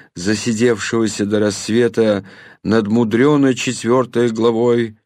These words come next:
краткого курса истории В К П Б. «Вот и я так же буду сидеть», думал Коля.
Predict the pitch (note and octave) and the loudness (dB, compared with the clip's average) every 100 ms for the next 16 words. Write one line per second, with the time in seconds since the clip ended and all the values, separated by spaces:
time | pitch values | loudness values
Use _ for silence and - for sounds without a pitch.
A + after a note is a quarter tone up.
0 | _ _ - G#2+ A#2+ A#2+ - A#2 A2 A2 | _ _ -6 0 0 -2 -2 -2 0 -2
1 | - A#2 G#2+ - A#2 G#2+ - - A2 G#2+ | -4 -6 -4 -2 -2 -2 -4 0 0 0
2 | A2 G2 G#2 G#2+ - G#2 - G#2 F#2+ G2 | -2 -2 -2 -2 -4 -4 -2 -2 0 0
3 | F#2+ - _ _ _ _ _ _ _ _ | -2 -6 _ _ _ _ _ _ _ _
4 | _ _ - A#2 D#3+ D3+ A#2+ C3+ C#3 C3 | _ _ -6 -4 -2 -2 0 0 -2 -6
5 | _ _ _ - A#2 G#2+ G2 G2+ A2+ A2 | _ _ _ -2 -2 -2 -4 -4 -4 -4
6 | G2+ - G#2+ G2+ A2+ G2+ G2+ G#2 G#2 G2+ | -4 -4 -4 0 0 0 -2 0 -2 -4
7 | - G#2 G2+ F#2 | -2 -2 -2 -4